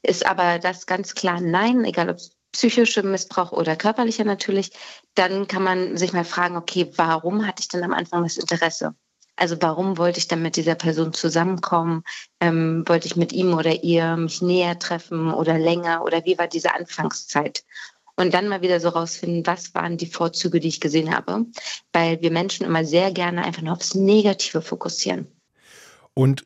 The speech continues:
Speaker 2: kann man auch die Beziehung selber auf ihre Eigenschaften hin sich anschauen und überlegen, ob es da was Zukunftsfähiges ist, was da,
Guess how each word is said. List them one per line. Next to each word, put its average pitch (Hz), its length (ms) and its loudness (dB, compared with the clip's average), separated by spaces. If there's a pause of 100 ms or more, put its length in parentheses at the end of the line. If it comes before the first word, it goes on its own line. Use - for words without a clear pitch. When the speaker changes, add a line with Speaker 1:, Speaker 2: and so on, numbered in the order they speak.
(120)
Speaker 2:
kann 139 120 0
man 160 140 2
auch 147 140 0
die - 80 -6
Beziehung 127 460 2
selber 131 340 4
auf 127 160 -2
ihre 120 160 0
Eigenschaften 131 640 -4
hin 151 180 2
sich 147 220 -2
anschauen 151 420 -2
und 139 220 -6
überlegen, 135 440 2
ob 117 160 -4
es - 120 -8
da 120 240 2
was 123 160 -2
Zukunftsfähiges 127 840 -2
ist, 135 200 -6
was 127 140 0
da, 123 320 2